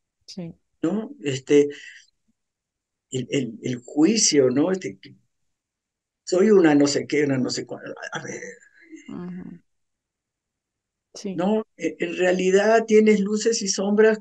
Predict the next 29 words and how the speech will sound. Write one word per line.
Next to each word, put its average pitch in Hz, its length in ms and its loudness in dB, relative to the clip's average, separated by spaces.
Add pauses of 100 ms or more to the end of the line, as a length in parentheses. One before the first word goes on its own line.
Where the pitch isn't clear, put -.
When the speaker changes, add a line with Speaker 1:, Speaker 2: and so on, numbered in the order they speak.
Speaker 2:
como 202 300 0
todos. 240 640 4 (720)
Speaker 1:
Ujú. 185 320 -12
Speaker 2:
Sí, 240 280 -4
los 190 180 0
seres 208 340 6
humanos, 208 560 2 (1600)
por 147 240 6
ser 208 280 4
humanos, 175 480 -2
tenemos 143 400 -4
sombra, 147 380 -4 (640)
porque 143 240 -6
cuando 135 240 -2
no 147 180 -2
tengamos 160 400 0
sombra, 196 260 0
o - 20 0
sea, 113 220 -4
somos 143 320 -2
fantasmas, 135 500 -4
¿verdad? 190 220 -4
O - 300 -8
sea, - 180 -10 (640)
ya 151 180 4
no 180 100 4
somos 196 280 6
humanos, 180 400 0
¿no? - 260 -6